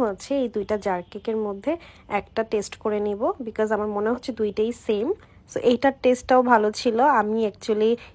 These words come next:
একটু খেয়েই আর কি বলি না যে মজা হয়েছে, ভালো হয়েছে। আমি প্রপারলি আগে অনেকগুলো বাইট খাই, এরপরে আমি সেটা রিভিউ করি। আর সবার টেস্ট বাড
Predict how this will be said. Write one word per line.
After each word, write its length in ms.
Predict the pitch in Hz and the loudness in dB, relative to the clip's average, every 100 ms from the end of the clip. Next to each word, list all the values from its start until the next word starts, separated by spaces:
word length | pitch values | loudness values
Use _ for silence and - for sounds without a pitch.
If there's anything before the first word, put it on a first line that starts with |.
| - | -2
একটু 240 | 302 - 294 285 | -2 -2 -2 2
খেয়েই 320 | - 233 233 226 | 6 8 8 4
আর 80 | 208 208 | 2 -2
কি 80 | 220 196 | -4 -2
বলি 180 | 202 196 | -2 -2
না 60 | 190 185 | -2 -4
যে 80 | 185 185 | -2 -2
মজা 220 | 180 190 196 | 0 0 0
হয়েছে, 280 | 180 - 190 196 | -2 -6 -6 -4
ভালো 140 | 185 196 | -4 -4
হয়েছে। 180 | 185 277 | -6 -6
আমি 80 | 320 - | -4 -2
প্রপারলি 420 | 220 220 220 233 220 | 2 4 4 4 2
আগে 120 | 220 196 | 2 0
অনেকগুলো 360 | 196 202 220 226 196 | 0 -2 -2 0 0
বাইট 200 | 196 - - | -2 -4 -6
খাই, 160 | 254 381 233 | -4 -2 -4
এরপরে 320 | - - 208 196 | -4 -2 0 0
আমি 160 | 190 196 202 - - - | 0 -4 -6 -16 -14 -8
সেটা 180 | 208 202 | -4 0
রিভিউ 280 | 196 185 185 185 | 0 0 -2 0
করি। 200 | 196 202 349 - - - - - - - - | -2 -2 -4 -8 -20 -20 -20 -20 -20 -20 -10
আর 100 | - - | -6 0
সবার 300 | 240 196 220 240 | 4 4 4 0
টেস্ট 220 | 269 262 - | 0 -2 0
বাড 120 | 285 | -4